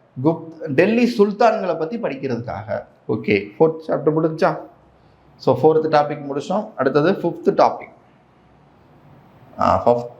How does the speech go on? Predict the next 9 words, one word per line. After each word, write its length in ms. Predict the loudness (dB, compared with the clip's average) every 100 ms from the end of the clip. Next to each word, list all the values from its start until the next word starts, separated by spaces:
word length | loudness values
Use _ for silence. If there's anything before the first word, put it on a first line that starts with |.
| -12 2
எல்லாமே 640 | 2 4 2 2 2 0
முக்கியமான 580 | -2 -4 -6 -2 0 0
டாபிக்ஸ், 580 | 0 -2 -4 -16 -20 _ _ _ _ _ _ 4
very, 200 | 6 6
very 380 | 4 4 2 2
important. 320 | 0 0 -6 -8
உங்களுக்கே 500 | -4 0 0 2 2
தெரிஞ்சிருக்கும், 340 | 2 -2 2
பார்த்துருந்தா. 440 | 0 0 -6 -8